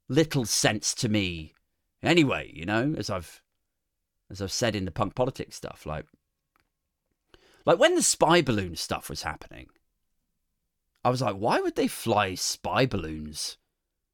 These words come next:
over American cities like that?" You know, like, giant floating billboards for <laughs> espionage.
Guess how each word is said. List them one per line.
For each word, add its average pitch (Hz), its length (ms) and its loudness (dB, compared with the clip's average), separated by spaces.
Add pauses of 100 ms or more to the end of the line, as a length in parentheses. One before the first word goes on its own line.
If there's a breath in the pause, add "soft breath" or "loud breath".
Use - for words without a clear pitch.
(380)
over 104 340 2
American 101 540 2
cities - 480 -2
like 76 160 -6
that?" 50 180 -14
You 104 80 -6
know, 170 120 -6
like, 147 200 -10
giant 127 580 -2
floating 113 800 -2
billboards 107 800 -2 (260)
for - 120 -4
<laughs> - 60 -4
espionage. 143 920 2